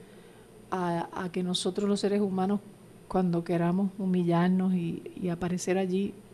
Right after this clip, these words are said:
hay una puerta abierta. Él, Él ha dejado esa puerta abierta para el ser humano.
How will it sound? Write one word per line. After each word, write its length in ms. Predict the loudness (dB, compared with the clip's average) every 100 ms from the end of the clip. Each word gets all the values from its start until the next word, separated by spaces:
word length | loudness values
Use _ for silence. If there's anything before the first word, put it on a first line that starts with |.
| -20 -20 -20 -2
hay 180 | 4 6
una 160 | 6 4
puerta 300 | 0 0 0
abierta. 480 | 0 -2 -6 -12 -8
Él, 200 | -8 -2
Él 140 | 2 4
ha 80 |
dejado 300 | 6 6 4 4
esa 180 | 0
puerta 280 | 0 0 0
abierta 420 | 0 0 -2 -8
para 180 | -8 -6
el 60 | -4
ser 200 | -4 -2
humano. 380 | -2 -2 -6